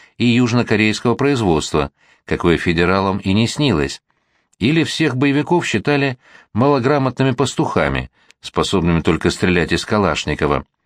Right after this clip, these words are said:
"Не приближаться к могильнику хватало ума у каждого", подчеркнул Дакашев. По его мнению, бомбардировками этого опасного объекта федералы мстили за свои военные неудачи.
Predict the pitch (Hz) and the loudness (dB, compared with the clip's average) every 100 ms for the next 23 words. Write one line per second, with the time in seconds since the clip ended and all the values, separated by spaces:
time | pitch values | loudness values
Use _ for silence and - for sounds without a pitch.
0 | _ _ _ _ _ 78 90 92 101 92 | _ _ _ _ _ 0 0 0 0 0
1 | 90 101 - 95 95 98 110 120 80 - | 0 0 -2 -2 0 2 0 0 -2 -2
2 | 71 - _ _ _ 101 113 156 147 127 | -4 -6 _ _ _ 0 2 2 2 2
3 | 127 147 143 - _ 143 - 131 82 71 | 2 0 -4 -10 _ -6 -2 0 0 0
4 | 73 76 65 _ _ _ 87 82 - 85 | -2 -2 -4 _ _ _ -4 -2 -2 -2
5 | 87 76 82 - 80 - 69 - _ _ | -2 0 -2 -2 -2 -2 -4 -6 _ _
6 | _ _ - 71 80 82 95 101 85 67 | _ _ -4 0 0 2 2 2 0 -2
7 | - _ _ _ _ - 101 104 107 107 | -8 _ _ _ _ -4 0 2 2 2
8 | 135 156 - 92 85 82 90 90 90 98 | 2 0 0 0 0 0 0 0 2 0
9 | 87 92 92 95 135 139 - 67 - _ | 0 0 0 2 0 -2 -2 -6 -8 _
10 | _ - 82 80 95 104 85 - 98 95 | _ -6 -2 0 2 0 -2 -2 0 2
11 | 90 90 - 90 90 82 90 87 85 90 | 2 0 0 0 2 2 0 0 0 2
12 | 95 110 104 78 - 76 | 2 0 0 -2 -2 -6